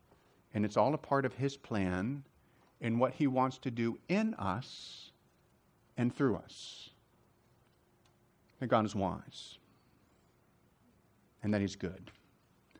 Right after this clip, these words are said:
So, brother or sister, don't be discouraged about how God has made you. Don't waste time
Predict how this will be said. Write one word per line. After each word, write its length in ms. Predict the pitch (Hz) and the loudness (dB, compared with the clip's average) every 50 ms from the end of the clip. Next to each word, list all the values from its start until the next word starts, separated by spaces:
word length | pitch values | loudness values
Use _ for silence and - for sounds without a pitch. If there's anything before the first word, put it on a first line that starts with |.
| - - - - - - | -20 -20 -20 -20 -20 -8
So, 100 | - - | 0 4
brother 220 | 170 196 220 220 196 | 6 8 8 8 8
or 40 | |
sister, 300 | - - 196 - - 185 | 6 6 4 4 6 6
don't 160 | 160 196 240 240 | 6 6 6 6
be 100 | 254 214 | 4 2
discouraged 580 | 165 139 - - - 165 170 160 151 139 - | 2 2 0 2 2 4 6 6 6 4 4
about 220 | 139 123 123 123 113 | 6 6 6 6 6
how 220 | 110 135 131 131 | 6 6 6 6
God 440 | 123 110 135 131 131 139 139 139 127 | 6 6 8 10 10 10 8 6 4
has 640 | 110 104 127 127 123 117 113 113 117 113 - - - - - | 2 2 2 4 6 6 6 4 2 0 -4 -8 -16 -8 0
made 320 | - 135 147 151 147 - - | 2 4 6 6 6 4 0
you. 320 | 92 85 85 - 104 - - - - _ _ _ _ _ _ - - - - - - - - - | -4 -6 -8 -10 -12 -16 -18 -20 -20 _ _ _ _ _ _ -20 -20 -20 -20 -20 -20 -14 -2 6
Don't 280 | 147 185 220 269 262 208 | 10 10 10 10 8 8
waste 320 | 196 202 196 196 - - | 8 8 8 6 4 -2
time 520 | - - 208 202 196 185 165 156 151 147 | 0 4 8 8 10 10 10 8 6 6